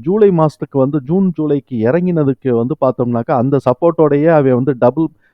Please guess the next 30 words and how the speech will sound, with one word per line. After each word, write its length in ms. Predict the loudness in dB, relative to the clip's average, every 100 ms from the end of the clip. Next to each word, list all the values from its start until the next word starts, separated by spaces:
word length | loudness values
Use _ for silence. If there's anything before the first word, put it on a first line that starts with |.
| _
டபுள் 260 | 0 2 4
பாட்டம் 340 | 2 2 0
எடுக்கிறான் 380 | 0 0 2 2
அப்படின்னு 220 | 2 -2 -2
சொன்னாக்க, 400 | 0 0 -2 -6 -6 _
ஆர் 260 | 0 0 2 0
த்ரீயை 180 | 0
கடந்து 360 | 0 0 0 -2
போறதுக்கும் 400 | 0 0 0 -2
வாய்ப்புகள் 420 | 0 0 0 0 0
இருக்கு. 400 | 0 -2 -6 -4
ஆனா, 260 | -2 0
நம்ம 280 | 0 0 0
இந்த 360 | 0 0 0 0
மாசத்துக்குன்னு 640 | 0 -2 -4 -8 -4 -4 0
பார்க்கும்போது, 540 | -2 -2 -2 0 0 0
already 300 | 0 0 -2
இவனுக்கு 400 | -2 -2 -4 -4 -2
குவார்ட்டர்லி 420 | 0 0 -2 -2
ரிசல்ட்டுக்கு 520 | 0 -2 -4 -8 -4
உண்டானதை 360 | -2 -2 -2 -4 -6 _ _
நம்ம 240 | 0 0 2
போட்டோம். 380 | 4 2 2 -2 -2 _ _
அது, 260 | 2 6 6
அதுல 300 | 6 4 4
ஆயிரத்தி 400 | 4 0 -2 -4
நானூறு 340 | -2 0 -2
கடந்து 340 | -2 -2 -4 -2
மேல 420 | -2 2 0 -2 -4
இன்னொரு 240 | -2 0